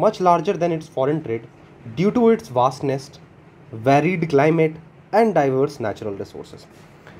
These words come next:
हमारे भारत का जो internal trade है, हमारे भारत का जो trade है, वो हमारे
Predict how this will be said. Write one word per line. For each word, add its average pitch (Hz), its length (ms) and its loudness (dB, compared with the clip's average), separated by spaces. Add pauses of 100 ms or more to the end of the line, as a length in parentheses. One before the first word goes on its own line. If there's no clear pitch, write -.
(600)
हमारे 190 300 4
भारत 160 400 -2
का 220 120 2
जो 214 280 0
internal 165 440 0
trade 139 300 0
है, 107 220 -8
हमारे 156 260 2
भारत 151 360 0
का 202 100 -2
जो 190 140 -2
trade 123 280 -8
है, 104 140 -8 (140)
वो 190 120 0
हमारे 131 520 -2